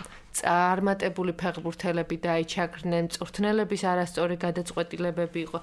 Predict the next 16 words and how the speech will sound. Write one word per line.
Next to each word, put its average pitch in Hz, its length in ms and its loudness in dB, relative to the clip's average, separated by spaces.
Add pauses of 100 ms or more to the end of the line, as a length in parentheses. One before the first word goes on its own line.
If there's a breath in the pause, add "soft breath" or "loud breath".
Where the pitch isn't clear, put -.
(160 loud breath)
მოდით 302 320 0
ერთგვარად 208 560 0
შეაფასეთ, 185 540 -4
აი, 170 180 -2
რა 190 260 0
იყო 233 220 -2
ამ 240 220 2
ჩემპიონატის 180 760 -2
მთავარი 160 520 0
ნაკლი? - 420 -8 (680 loud breath)
დღემდე 190 360 2
ჩატარებულ 170 580 0
მატჩებს 170 380 0
თუ - 120 -10
გავიხ-, 151 400 -4
გადავხედავთ. - 760 -6